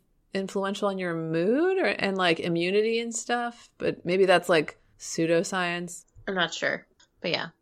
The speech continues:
Speaker 2: So it looks
Speaker 1: Mm.
Speaker 2: like one of the reasons why people are taking it is for, um, uh,
Speaker 1: Bone
Speaker 2: for
Speaker 1: health?
Speaker 2: bones, bone health, and
Speaker 1: Yeah.
Speaker 2: it's, it's, it's not as effective for that,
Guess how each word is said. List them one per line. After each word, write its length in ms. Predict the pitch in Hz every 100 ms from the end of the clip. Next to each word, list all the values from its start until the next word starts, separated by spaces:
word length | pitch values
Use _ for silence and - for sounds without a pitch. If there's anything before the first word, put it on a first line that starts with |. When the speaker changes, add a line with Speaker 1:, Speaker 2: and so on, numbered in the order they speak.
| _
Speaker 2:
So 400 | - - 170 170
it 120 | - 190
looks 180 | 208
Speaker 1:
Mm. 40 | 220
Speaker 2:
like 240 | 196 -
one 180 | 196 196
of 60 | 190
the 80 |
reasons 380 | 180 180 185 175
why 260 | 180 160 160
people 320 | - 165 170
are 120 | 160
taking 380 | 156 175 170 160
it 160 | 156 -
is 240 | 170 -
for, 540 | - 151 151 139 - -
um, 500 | 165 165 82 185 185 _ _ - - _ _ _
uh, 460 | - 170 - 57 - - -
Speaker 1:
Bone 180 | 185 175
Speaker 2:
for 260 | 165 160 160
Speaker 1:
health? 120 | - - -
Speaker 2:
bones, 420 | 180 175 170 -
bone 320 | - 190 170
health, 260 | 165 156 156
and 160 | 151 160
Speaker 1:
Yeah. 60 | 160
Speaker 2:
it's, 260 | - 175 - -
it's, 340 | - - - -
it's 200 | - 185
not 180 | 180 160
as 160 | 156 160
effective 440 | 160 160 - 156 -
for 160 | 60
that, 260 | 50 50